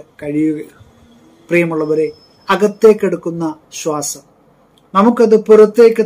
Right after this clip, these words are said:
തള്ളുവാനായിട്ട് കഴിവില്ലാത്ത അവസ്ഥയിൽ നാം ഒന്നുമല്ലാതായി മാറുകയാണ്. ഈ എടുക്കുന്ന ശ്വാസത്തിന് പോലും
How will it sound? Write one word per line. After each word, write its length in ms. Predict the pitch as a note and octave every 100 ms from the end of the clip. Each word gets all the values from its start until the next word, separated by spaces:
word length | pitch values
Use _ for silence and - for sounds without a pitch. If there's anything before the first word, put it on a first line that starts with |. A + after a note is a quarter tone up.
| G#3
തള്ളുവാനായിട്ട് 800 | F3+ G3 G#3 G3+ G3 F#3 F3+ F3+ -
കഴിവില്ലാത്ത 720 | F#3+ A3 A3 G3 F#3 F3 F#3 F3 E3+
അവസ്ഥയിൽ 520 | F3 F3 - D#3+ D3 _ _ _ _ -
നാം 200 | E3 F3+
ഒന്നുമല്ലാതായി 920 | F#3 G#3+ G3+ F3 F3 F3+ E3+ E3 D#3 D3+ -
മാറുകയാണ്. 640 | D#3 D3+ D3+ D3+ - - _ _ _ _ _ _ - -
ഈ 120 | C4+ B3+ A3
എടുക്കുന്ന 420 | A3 A#3+ C4+ A#3+ A3
ശ്വാസത്തിന് 680 | - A3+ A3+ B3+ A#3 A#3 G#3+
പോലും 380 | F3+ F3+ F3